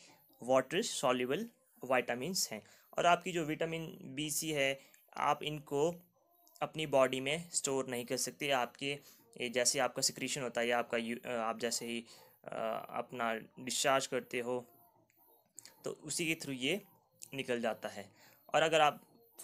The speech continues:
अगर आपसे पूछा जाए कि अगर आप किस विटामिन की ओवरडोज से आपका लिवर डैमेज हो सकता है, तो उसका आंसर है ऑप्शन, अ, सॉरी,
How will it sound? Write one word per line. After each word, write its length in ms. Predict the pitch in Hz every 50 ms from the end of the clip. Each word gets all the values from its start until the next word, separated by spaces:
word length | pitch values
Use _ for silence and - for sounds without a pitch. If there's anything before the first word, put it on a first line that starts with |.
| - -
अगर 280 | - - 143 135 143 143
आपसे 280 | 147 143 147 - - 151
पूछा 260 | - 156 151 - 156
जाए 160 | 139 147 147
कि 140 | 147 - 151
अगर 180 | 135 143 143
आप 320 | 143 139 139 - - _ _ _ _ _ _
किस 380 | 180 208 - - - - -
विटामिन 560 | 170 156 - 175 160 156 156 156 160 156 151 - - - _ _ _ _ _ _ - _ _ _ _ _ _ _ _ -
की 180 | - 147 147 - -
ओवरडोज 500 | 196 180 190 208 214 202 165 170 160 147
से 160 | - - 156
आपका 260 | 139 123 123 - 139 127
लिवर 300 | 127 127 135 139 151 160
डैमेज 380 | 139 139 135 131 131 131 131
हो 40 | 131
सकता 300 | 120 - - - - 127
है, 140 | 123 127 127
तो 120 | - 135
उसका 200 | 131 - - 131
आंसर 280 | 117 117 107 - 113 120
है 60 | -
ऑप्शन, 440 | - 120 120 - - - 127 127 127 - _ _ - - - - - _ -
अ, 20 |
सॉरी, 480 | 123 120 117 113 117 - 120 117 127